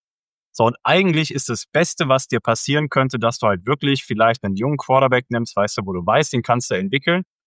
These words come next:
Und entweder deine Mission ist jetzt, du steckst ihn ab Woche eins rein und wirfst ihn ins kalte Wasser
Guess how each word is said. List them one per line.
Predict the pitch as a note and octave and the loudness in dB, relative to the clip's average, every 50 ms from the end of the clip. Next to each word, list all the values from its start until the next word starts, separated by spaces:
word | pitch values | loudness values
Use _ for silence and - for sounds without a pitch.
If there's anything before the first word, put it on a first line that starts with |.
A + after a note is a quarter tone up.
| _ _ _ _ - | _ _ _ _ -4
Und | B2+ D3 | -2 0
entweder | F3 A3 G#3 A#3 G#3 G#3 F#3+ | 0 0 0 0 0 2 2
deine | F#3 F3 E3 | 2 2 2
Mission | D#3+ D#3 C#3+ - - E3+ F3 F3+ | 0 -2 -2 -2 0 0 0 0
ist | E3 - | -2 -2
jetzt, | - D#3 C#3+ - - | -2 -4 -4 -4 -6
du | C3+ | -6
steckst | - - D3+ D3+ - - | -2 0 -2 -2 0 0
ihn | D#3 | 0
ab | C3+ B2 - | 0 0 0
Woche | C3+ B2+ - B2 | 0 0 2 2
eins | A2+ A#2+ A#2+ A2+ - | 2 2 0 0 0
rein | A#2+ D3+ F#3 F3 | 0 2 2 2
und | D#3 C3 - - _ | -2 -4 -6 -10 _
wirfst | A2+ - C#3 C3+ - - | -4 0 0 0 0 0
ihn | A#2+ A#2 | -2 -4
ins | A2 - | -2 -2
kalte | - A2+ A2+ - A2 G2 | -2 -2 -2 -2 -4 -4
Wasser | A#2+ D3 - G3 F#3 G3 | -2 -2 0 0 -2 -2